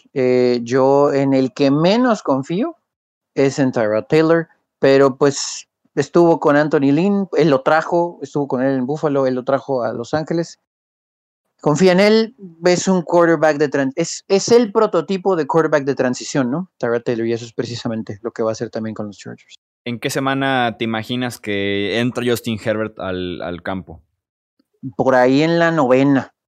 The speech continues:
Speaker 1: eh, no, nueve, diez, eh, eh, ya tenía, de hecho, ahí desglosado hasta cómo iban a hacer cada juego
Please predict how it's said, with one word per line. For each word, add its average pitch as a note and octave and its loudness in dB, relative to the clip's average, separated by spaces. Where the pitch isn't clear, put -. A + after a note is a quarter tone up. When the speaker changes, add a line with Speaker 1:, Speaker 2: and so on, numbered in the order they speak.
Speaker 1:
eh, B2+ 2
no, B2 2
nueve, C#3 4
diez, C#3 2
eh, B2+ 0
eh, A#2+ 0
ya C3+ 0
tenía, F3+ 0
de D#3+ 2
hecho, E3 0
ahí D#3 4
desglosado D3 2
hasta D3+ 0
cómo G3 2
iban F3 -2
a C3+ -6
hacer D3 -6
cada D#3+ -2
juego D3+ -4